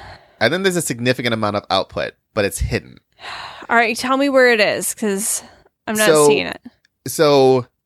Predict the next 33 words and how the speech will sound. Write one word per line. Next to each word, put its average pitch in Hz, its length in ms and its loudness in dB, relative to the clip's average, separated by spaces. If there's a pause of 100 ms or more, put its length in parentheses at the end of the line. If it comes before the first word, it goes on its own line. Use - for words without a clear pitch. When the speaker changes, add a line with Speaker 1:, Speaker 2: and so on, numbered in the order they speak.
(120)
Speaker 1:
it 147 180 2
is, 120 560 2 (360)
do 151 180 0
we 151 560 2 (200)
reduce 127 720 -2 (240)
the 117 260 -2
virus 110 420 2
in 101 100 -6
Paris? - 520 -8 (260)
You're 131 260 2
making 165 360 0
a 160 40 0
decision. 117 600 -2
You, 127 160 -4
so - 100 -2
you 170 140 4
have 170 160 -2
Paris 185 380 0
and, 135 280 -2
and 120 220 0
London, 87 300 -2
right? 101 280 0
And 110 260 -6
which 156 220 0
one 160 160 0
should 139 200 -2
we 127 120 0
reduce 110 640 -2 (160)
the 117 80 -10
virus 101 380 0
in? 55 160 -10 (200)
You 139 160 0
know 123 720 2